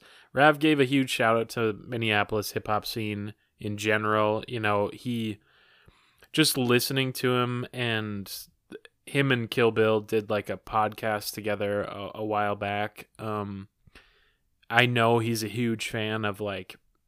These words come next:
rhyme sayers in general, you know, like, uh, like Idea, Aesop Rock,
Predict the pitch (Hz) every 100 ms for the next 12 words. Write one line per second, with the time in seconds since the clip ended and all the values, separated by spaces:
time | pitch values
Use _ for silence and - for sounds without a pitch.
0 | _ _ - 120 113 113 110 120 110 110
1 | 113 113 - 110 107 104 104 110 113 117
2 | 120 120 - 113 113 113 113 104 95 -
3 | - 101 - 92 - _ _ _ - 104
4 | 98 - 110 107 123 127 123 120 117 120
5 | - _ _ _ _ - 110 107 - 104
6 | 101 110 110 110 110 110 -